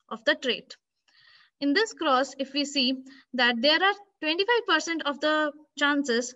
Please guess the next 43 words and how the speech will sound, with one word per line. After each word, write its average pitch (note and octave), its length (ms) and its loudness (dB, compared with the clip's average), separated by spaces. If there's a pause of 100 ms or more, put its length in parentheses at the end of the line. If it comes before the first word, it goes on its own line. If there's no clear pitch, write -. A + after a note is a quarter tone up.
that A#3 360 0
a C4 60 -8
child D4 340 2
would D#4 180 -6
carry B3+ 440 0
a C4+ 80 -4
capital C#4 420 0
A, D#4 80 -2
capital C4+ 420 2
A B3+ 60 2
genotype, G#3 520 -6 (500)
and B3+ 160 -2
twenty-five G4+ 420 -2
percent E4+ 280 -2
of C4+ 100 -6
the C#4+ 80 2
chances C#4+ 540 0 (240)
that C4 300 0
a C#4 60 -4
child C4+ 460 0
would C#4 180 -6
carry C4 320 0
small C#4 400 0
a, D4+ 60 0
small D4+ 320 0
a C#4+ 80 0
genotype, A3 500 -8 (760)
and A#3+ 260 2 (200)
fifty F4 320 0
percent E4+ 280 -2
of C4+ 100 -4
the C#4+ 80 -2
chances C#4 640 0
that A#3+ 300 2
a C4+ 60 -8
child C4 360 0
can C4+ 160 0
carry B3+ 320 -2
capital C#4 480 -2
A, E4+ 80 -4
small D#4 320 0
a C#4 60 4
genotype. G#3 500 -6